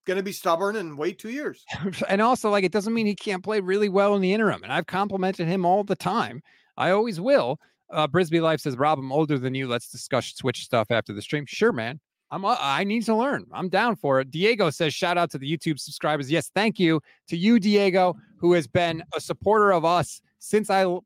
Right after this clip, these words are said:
Speaker 2: before I left S B Nation, and definitely since I left S B Nation. Thank you, thank you, thank you so much to all the YouTube subscribers. If you wanna do it, it's less than three dollars a month.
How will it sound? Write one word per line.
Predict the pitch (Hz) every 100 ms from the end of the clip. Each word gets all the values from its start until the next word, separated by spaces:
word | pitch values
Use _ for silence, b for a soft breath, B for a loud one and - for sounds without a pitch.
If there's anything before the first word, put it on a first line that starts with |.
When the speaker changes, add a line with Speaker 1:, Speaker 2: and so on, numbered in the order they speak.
| 156
Speaker 2:
before | 156 233 254
I | 196
left | 180 156
S | 170 -
B | 151
Nation, | 151 165 147
and | 120
definitely | 185 185 180 165
since | 143 - 147
I | 139
left | 135 135 -
S | 131
B | -
Nation. | 127 123 120 120
Thank | 147 151
you, | 147
thank | 123 139 127
you, | 123
thank | 135 131
you | 123
so | - - 160
much | 151 143 -
to |
all | 120 151
the | 143 139
YouTube | 135 135
subscribers. | - 131 - 131 131 127
If | 120
you | 127
wanna | 160 165
do | 156
it, | 151
it's | -
less | 139 -
than | 113
three | - 202 214
dollars | 185 165 131
a | 131
month. | 135 127